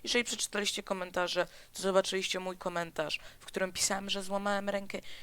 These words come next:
i nie mam możliwości teraz tak częstego nagrywania, na przykład Fortnite'a. Dlatego teraz pojawiać się będzie troszkę Five Nights at Freddy's, no bo Five Nights at Freddy's to tylko myszki potrzeba, a ja złamałem lewą rękę. E, no więc wiecie.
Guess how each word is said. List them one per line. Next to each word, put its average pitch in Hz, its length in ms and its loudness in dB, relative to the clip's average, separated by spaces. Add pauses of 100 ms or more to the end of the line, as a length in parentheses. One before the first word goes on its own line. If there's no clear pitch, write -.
(140)
i 220 120 -2
nie 220 180 2
mam 202 160 4
możliwości 175 580 -2
teraz 143 220 -2
tak 143 160 -4
częstego 139 360 -8
nagrywania, 131 480 -4
na 139 120 -4
przykład - 380 -4
Fortnite'a. - 580 -10 (400)
Dlatego 233 300 2 (320)
teraz 208 280 8
pojawiać 196 520 4
się 196 120 2
będzie 180 220 -2 (220)
troszkę - 320 -2
Five 180 320 4
Nights 170 180 2
at - 140 -6
Freddy's, 180 420 4
no 160 120 -2 (300)
bo 151 160 4 (460)
Five 170 240 4
Nights 160 200 -6
at - 80 -10
Freddy's 160 340 0
to 151 80 -8
tylko 160 240 -2
myszki 170 320 -2
potrzeba, 160 480 2
a - 60 4
ja 143 80 2
złamałem 139 420 0
lewą 202 280 4
rękę. 196 380 2 (580)
E, 160 320 8 (600)
no 202 120 6
więc 185 140 0
wiecie. 156 300 0